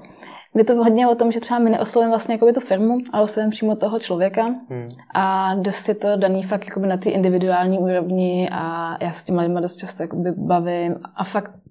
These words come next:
Speaker 1: člověk už má takový ten i vztah jakoby
Speaker 2: Hmm.
Speaker 1: dost po tom roce, co spolu komunikujeme. A jakoby třeba slečna z Facebooku, tak ta tam má ten zásah, že si musí fakt nechat schválit tu prezentaci, což pár jakoby lidí to má. Ale vůbec vlastně mě nepropuje s nikým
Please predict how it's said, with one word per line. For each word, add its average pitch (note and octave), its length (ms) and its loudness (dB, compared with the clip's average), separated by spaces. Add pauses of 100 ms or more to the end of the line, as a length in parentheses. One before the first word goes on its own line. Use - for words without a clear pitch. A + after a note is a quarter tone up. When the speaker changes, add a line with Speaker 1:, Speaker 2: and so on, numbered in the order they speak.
(180)
Speaker 1:
člověk G#3 220 2
už G3+ 100 -2
má G3+ 100 4
takový G3 200 2
ten G3+ 180 2
i G#3 40 0
vztah F#3+ 380 0
jakoby F#3 280 0
Speaker 2:
Hmm. F#3 100 4
Speaker 1:
dost F#3 200 0
po F#3+ 140 0
tom G3 160 2
roce, F#3 280 0
co G3 100 -2
spolu F#3+ 220 0
komunikujeme. F#3 760 0 (680)
A F3 460 0 (680)
jakoby G#3+ 200 6
třeba G#3+ 240 0
slečna - 300 -4
z - 80 -4
Facebooku, A#3+ 540 0 (140)
tak G3 140 -2
ta G3+ 100 0
tam G3 200 0
má G3 160 0
ten G3 160 0
zásah, F3 420 -2
že F3 140 -4
si F3+ 140 -6
musí F3 320 -2
fakt F3+ 180 -6
nechat E3+ 260 -4
schválit D3+ 240 -2
tu D#3+ 80 -4
prezentaci, - 520 -6 (220)
což - 160 -14
pár E3 240 0
jakoby D#3 260 -2
lidí D#3 220 -2
to D#3+ 120 -4
má. A#2+ 320 -6 (340)
Ale F#3 160 4
vůbec F#3 400 0
vlastně F3+ 280 -4
mě F3 160 2
nepropuje F3 580 -2
s F3 40 -2
nikým E3 560 -2